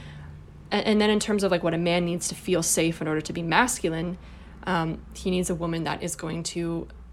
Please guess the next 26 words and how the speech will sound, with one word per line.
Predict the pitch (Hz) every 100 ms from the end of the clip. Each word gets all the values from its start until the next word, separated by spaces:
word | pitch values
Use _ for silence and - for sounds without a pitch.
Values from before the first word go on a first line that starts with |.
| -
uh, | 165 165 - - 196
allow | 175 160 208
him | 196 185
to, | 160 180 165 - - - - - -
to | - 175 165
do | 165 165 151 151 -
and | 185 -
to, | 180 170 165
to | - 175
protect | - 180 151 143 - -
and | 175
to | -
take | - 185 -
action | 160 - 175
and | 170
to | 165
lead | 165 165 165 170 - - -
without | 185 180 170 - -
trying | - 202
to | 170
emasculate | 170 175 - 170 156
him | 170
in | 165
the | -
process | - 160 - - - -
or, | 190 170 - -